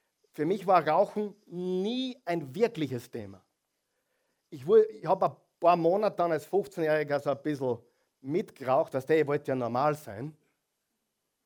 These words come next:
Wer weiß, was ich meine? Ich glaub auch, dass die meisten anfangen,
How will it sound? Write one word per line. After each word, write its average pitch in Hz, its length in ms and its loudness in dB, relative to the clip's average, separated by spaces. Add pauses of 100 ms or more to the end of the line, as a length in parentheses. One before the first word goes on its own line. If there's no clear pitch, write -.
(400)
Wer 131 120 -14
weiß, 143 120 2
was 131 80 -10
ich 131 100 -6
meine? 113 240 -8 (2500)
Ich 135 180 -8
glaub 175 320 2
auch, 139 160 2
dass 131 160 -6
die 131 100 -6
meisten 147 460 -2
anfangen, 131 800 -6